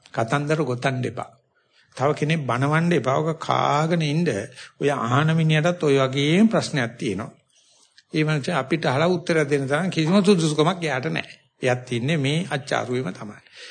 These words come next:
ඒ නිසා තමන්ගේ හිතට නැගෙන මනෝවිතක්ක එලි කරන්න එපා.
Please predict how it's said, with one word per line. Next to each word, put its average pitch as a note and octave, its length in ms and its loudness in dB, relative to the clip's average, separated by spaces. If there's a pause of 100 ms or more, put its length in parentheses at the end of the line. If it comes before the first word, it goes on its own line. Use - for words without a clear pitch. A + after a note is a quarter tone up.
ඒ D#3+ 160 0
නිසා F3+ 220 0
තමන්ගේ D#3 420 0
හිතට C3 280 -2
නැගෙන D3+ 320 0
මනෝවිතක්ක C#3 680 -2 (1080)
එලි D3 240 2
කරන්න D3 420 2
එපා. A2 500 0